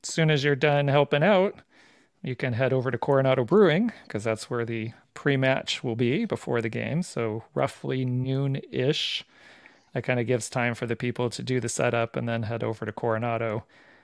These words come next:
Um, but, you know, you don't have to do the setup. You could just head straight over to Coronado. So noon-ish is when people will start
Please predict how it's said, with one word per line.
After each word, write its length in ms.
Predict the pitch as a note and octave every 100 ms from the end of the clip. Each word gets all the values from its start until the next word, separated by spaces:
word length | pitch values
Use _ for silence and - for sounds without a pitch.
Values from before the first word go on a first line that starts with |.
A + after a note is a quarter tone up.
| _ _ _
Um, 360 | A2 A2 - A2+ - _ - _ _ _
but, 240 | D#3 C3+ - _ _ _ _ -
you 80 |
know, 100 | F#2+ G#2 -
you 80 | B2
don't 120 | A2+
have 160 | A#2+ -
to 100 | A#2+
do 140 | D3
the 80 | C3+
setup. 400 | - A#2 D#3 -
You 80 | A2+
could 100 | A2
just 180 | G#2+
head 160 | - G#2
straight 280 | - A2 G#2+
over 180 | G#2 G#2
to 80 |
Coronado. 580 | - A#2 G#2+ A2 G#2 A#2
So 360 | A#2 - A2 A2+ - _ _ _ _ _ _ _
noon-ish 640 | D3+ F3 F3 E3 F3+ -
is 200 | D3+ B2+
when 160 | D3 C#3
people 300 | C#3 - C3+
will 80 | C3
start 400 | - C#3+ C#3